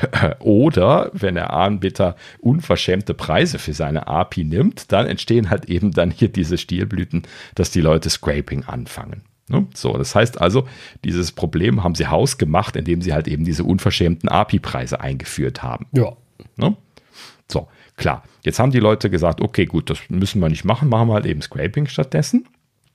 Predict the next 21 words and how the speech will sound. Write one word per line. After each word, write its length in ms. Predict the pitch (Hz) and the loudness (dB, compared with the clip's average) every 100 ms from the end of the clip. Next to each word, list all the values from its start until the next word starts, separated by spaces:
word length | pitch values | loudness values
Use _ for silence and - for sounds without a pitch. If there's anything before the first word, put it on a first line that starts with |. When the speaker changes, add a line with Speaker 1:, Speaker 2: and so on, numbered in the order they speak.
| _ - - | _ -16 -4
Speaker 1:
Und, 400 | 107 104 101 101 | 2 2 2 2
äh, 160 | 101 95 - - - | 2 2 -6 -18 -4
das 120 | 90 | 0
ist, 240 | 104 - - | 0 0 -4
das 120 | 95 | -4
ist 80 | - | -4
schnell 320 | - 78 76 | 0 2 2
gemacht. 400 | 73 117 - - | 2 0 -2 -2
Die, 160 | 98 90 | -2 -2
die 200 | 78 82 | -4 -6
Entwickler, 500 | 73 - - 101 82 - - - | -6 -6 0 0 0 -6 -20 -2
ne, 140 | 110 139 | 2 4
die, 280 | 101 85 - - - - | 4 2 -2 -14 -20 -10
die 320 | 85 85 78 | -4 -4 -2
da 160 | - 85 | -2 0
jetzt 160 | 80 | -2
hinsitzen, 580 | - 101 101 - 95 80 | -2 0 0 0 0 0
das 200 | 80 80 | 0 -2
ist, 240 | 85 - - | -2 -4 -8
ähm, 440 | 73 69 78 - - | -10 -8 -6 -6 -4
nicht 400 | 87 95 - | -2 -2 -4